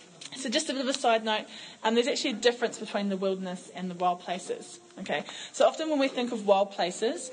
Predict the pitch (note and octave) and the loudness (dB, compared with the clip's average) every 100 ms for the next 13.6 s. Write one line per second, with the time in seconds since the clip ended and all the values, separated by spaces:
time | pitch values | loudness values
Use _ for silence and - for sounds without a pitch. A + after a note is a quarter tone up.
0 | - - - - A#3 A#3 A#3+ A#3 G#3+ G3+ | -12 -14 -4 6 6 6 -2 -2 0 0
1 | F#3+ E3+ D#3+ - - - - - - G#3 | 0 -2 -8 -8 -12 -16 -20 -20 -14 -8
2 | F#3+ G3 G#3+ G#3+ G#3 G#3 G#3+ G3+ F#3+ F3 | -4 -2 0 0 0 -2 -2 0 0 0
3 | - - - D3 - - A#3 F#3+ F#3+ G#3 | -4 -12 -12 -10 -10 -8 -2 0 2 2
4 | A#3 B3+ C4 C4+ G#3+ G#3+ G#3 A3+ A3+ A3+ | 2 2 2 2 2 0 -4 -2 2 2
5 | - G3 G3 F3+ F3+ - - - G#3 G#3 | 2 -2 0 -4 -6 -10 -14 0 2 4
6 | A3+ G#3+ G#3 G3 - A3+ A3+ A#3 G#3 G3 | 2 2 0 -2 0 2 2 0 -2 -2
7 | F#3+ F3 F3+ - - - A#3 - G3+ G3+ | -2 -2 -2 -8 -8 -2 -2 0 -2 2
8 | E3+ E3 - C#4 C#4+ D4+ D4+ C#4 C4 B3+ | 0 -2 -2 0 2 0 -2 -2 -2 -2
9 | A#3+ A#3 A3+ A3+ G#3 E3 F3+ - - - | -2 -2 -2 -2 -6 -6 -14 -18 -18 -18
10 | - - - - - - G3 F#3+ C4+ - | -20 -20 -20 -20 -20 -14 -6 -4 -4 -10
11 | - - - - - D#4+ A#3 G#3 G#3 A#3+ | -20 -20 -20 -2 2 2 0 -2 0 4
12 | G#3+ C4+ D4 G#3 F#3 - G3+ G3+ - G#3+ | 4 4 2 -2 -2 -2 -2 -2 0 0
13 | G3+ G3 G3 G3+ F#3 | 0 -2 0 0 -2